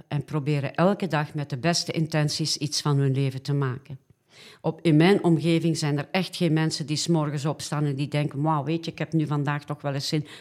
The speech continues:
om iemand heel goed oneerlijk te behandelen." Of, en, eh, wij kijken te vaak naar het gedrag en te weinig naar de intenties achter het gedrag.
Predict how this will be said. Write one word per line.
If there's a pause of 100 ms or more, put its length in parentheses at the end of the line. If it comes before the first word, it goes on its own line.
(100)
om
iemand
heel
goed (1700)
oneerlijk
te
behandelen."
Of, (1600)
en, (120)
eh, (380)
wij
kijken
te
vaak
naar
het
gedrag (960)
en
te
weinig
naar
de
intenties
achter
het
gedrag.